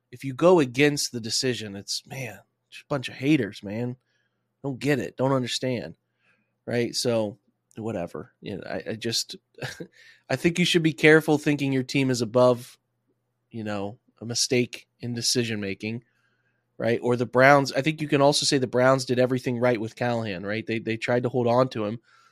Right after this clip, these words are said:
but they also did right by a guy wanting to coach with the son. It's a, sort of a thing I've seen floated too. Like, "I can't believe they just let him out of his contract."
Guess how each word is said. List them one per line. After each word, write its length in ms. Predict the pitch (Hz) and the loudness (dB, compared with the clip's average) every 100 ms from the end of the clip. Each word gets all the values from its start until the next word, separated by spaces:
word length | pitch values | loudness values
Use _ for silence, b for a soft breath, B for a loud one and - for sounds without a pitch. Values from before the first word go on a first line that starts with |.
| b b | b b
but 140 | 127 | -2
they 120 | 135 | 2
also 340 | 131 139 - 135 | 6 4 4 -2
did 340 | 117 127 120 | 0 0 0
right 240 | 117 127 135 | 2 2 2
by 140 | 120 | -2
a 60 | 117 | -2
guy 200 | 117 117 | -2 -2
wanting 300 | 117 120 113 | -2 -4 -6
to 60 | |
coach 300 | 110 123 120 | -4 -4 -4
with 120 | 117 | -6
the 60 | 104 | -6
son. 440 | - 131 135 92 - | -4 -2 -2 -4 -10
It's 140 | 117 117 | -12 -12
a, 40 | - | -8
sort 340 | - - 143 | -6 0 2
of 80 | 123 | 0
a 40 | 110 | -4
thing 220 | 120 117 | -4 -2
I've 160 | 117 - | -2 -4
seen 280 | - 117 | -6 -4
floated 340 | 113 117 107 107 | -2 -2 -2 -4
too. 160 | - | -4
Like, 200 | 127 104 | -2 -2
"I 40 | 123 | -4
can't 220 | - 175 | -4 -2
believe 260 | 143 170 147 | 2 0 2
they 100 | 131 | 0
just 220 | 117 123 | -2 2
let 140 | 143 | 4
him 100 | 143 | 4
out 140 | 143 139 | 4 2
of 60 | |
his 120 | 120 - | 0 -4
contract." 360 | 143 143 - | -2 -4 -6